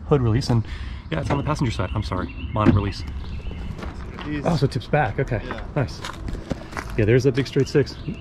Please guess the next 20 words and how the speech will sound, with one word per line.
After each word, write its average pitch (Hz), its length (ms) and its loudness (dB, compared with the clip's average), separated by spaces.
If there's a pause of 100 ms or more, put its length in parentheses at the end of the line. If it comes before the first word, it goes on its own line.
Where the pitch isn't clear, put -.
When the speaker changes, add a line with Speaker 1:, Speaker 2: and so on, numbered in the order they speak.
(540)
Speaker 1:
Some, - 100 -6
some 107 120 0
heat 139 120 4
coming 107 180 2
off 98 160 0
it. - 80 0 (680)
Twin 127 220 2
carbs. 156 460 2 (1700)
And 123 140 -4
where's 131 200 -2
the? 113 120 -2 (480)
Ah, - 400 -2 (1900)
okay. - 240 -4 (540)
It's 135 140 -2
back 107 160 -2
a - 40 -2
little 143 140 -4 (120)
bit. - 100 -12 (720)
And 113 360 0 (1700)
nice. - 280 -8